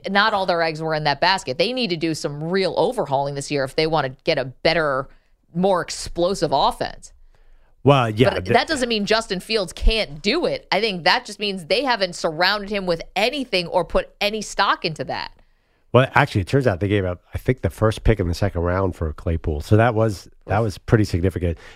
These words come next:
Speaker 2: Now, Claypool could develop. He's very talented. He just doesn't, he makes a lot of dumb plays.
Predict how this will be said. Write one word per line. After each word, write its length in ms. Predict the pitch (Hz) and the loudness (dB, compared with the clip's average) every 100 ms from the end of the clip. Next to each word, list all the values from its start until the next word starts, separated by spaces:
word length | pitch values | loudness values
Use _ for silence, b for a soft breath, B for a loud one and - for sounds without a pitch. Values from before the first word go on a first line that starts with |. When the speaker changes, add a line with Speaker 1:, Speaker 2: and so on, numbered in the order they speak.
| B | B
Speaker 2:
Now, 80 | 131 | 2
Claypool 360 | - 151 127 110 | 4 2 2 2
could 180 | 127 | 2
develop. 240 | 98 92 85 | 2 0 0
He's 100 | 92 | 2
very 300 | 107 110 92 | 4 2 0
talented. 500 | 90 87 95 87 98 | 0 2 0 2 0
He 60 | 92 | 0
just 260 | - - | -4 -2
doesn't, 340 | 135 104 87 78 | 0 2 -2 -6
he 120 | 95 | -2
makes 160 | 107 120 | 0 0
a 80 | 82 | -2
lot 240 | 80 80 | -2 -2
of 80 | 82 | 0
dumb 180 | 90 85 | 0 0
plays. 320 | 82 95 | 0 0